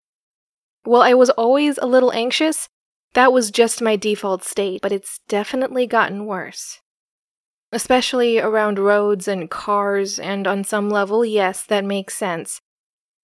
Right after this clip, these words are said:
Deep in my brain, there is a connection between those things and a lot of painful surgeries and recoveries,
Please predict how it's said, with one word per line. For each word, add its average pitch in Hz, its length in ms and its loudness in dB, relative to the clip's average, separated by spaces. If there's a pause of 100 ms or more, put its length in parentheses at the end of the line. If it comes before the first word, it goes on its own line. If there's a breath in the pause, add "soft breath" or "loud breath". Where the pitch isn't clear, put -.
(400)
Deep 254 240 0
in 226 160 0
my 220 140 0
brain, 214 340 0
there 208 140 2
is 202 120 2
a 202 40 -2
connection 208 520 -4
between 208 360 0
those 202 260 2
things 220 440 0
and 202 160 -2
a 208 60 2
lot 202 300 0
of 196 180 -10
painful 214 520 -4
surgeries 202 680 0
and 196 120 -6
recoveries, 208 680 0